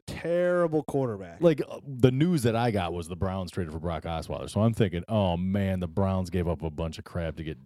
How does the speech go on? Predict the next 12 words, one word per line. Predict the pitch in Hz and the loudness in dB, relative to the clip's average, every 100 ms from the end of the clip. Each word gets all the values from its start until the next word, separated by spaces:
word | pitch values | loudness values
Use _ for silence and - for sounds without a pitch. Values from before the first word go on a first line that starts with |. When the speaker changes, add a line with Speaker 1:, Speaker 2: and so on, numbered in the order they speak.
| _ _ - _ | _ _ -20 _
Speaker 2:
Brock | 87 76 | -6 -6
Osweiler." | 76 73 73 69 69 - - _ _ _ 117 | -6 -8 -8 -10 -10 -14 -20 _ _ _ 2
But | 107 | 4
then | 113 | 4
it | 107 | 2
turns | 110 101 87 | 2 2 2
out | 85 87 | 0 -2
we | 87 | -2
got | 101 95 92 | 0 0 0
Brock | 95 80 | 0 2
<laughs> | - | 2
Osweiler | 104 - 107 92 95 120 | 2 2 2 2 2 0